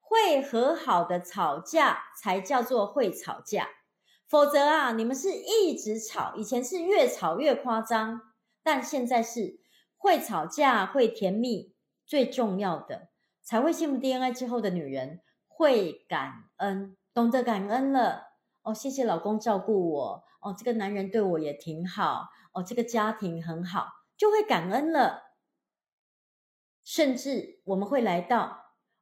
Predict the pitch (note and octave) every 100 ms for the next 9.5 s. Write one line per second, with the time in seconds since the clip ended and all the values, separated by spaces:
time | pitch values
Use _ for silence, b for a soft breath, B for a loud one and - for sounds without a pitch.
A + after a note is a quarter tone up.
0 | - A#3+ B3 C#4+ - - - G4+ G#4+ F#4+
1 | B3 E3+ - - _ _ _ _ _ F4+
2 | F#4+ F#4+ F#4 E4+ E4+ D#4+ D#4 E4 D#4 D#4
3 | F4+ B3+ F#3+ D3+ E3+ G3 - - _ _
4 | _ _ _ _ _ _ _ - B3 C4
5 | C4 D#4+ E4 D4 - B3+ C#4+ D4 C#4 C#4
6 | B3+ C4 A#3+ A#3+ B B - D4+ C#4 C4
7 | - F3 F3+ F#3+ - D#3+ D3+ E3 E3 -
8 | A3 A3 E3 E3 F#3 E3+ - F3+ - -
9 | D#3+ D#3+ G#3 - -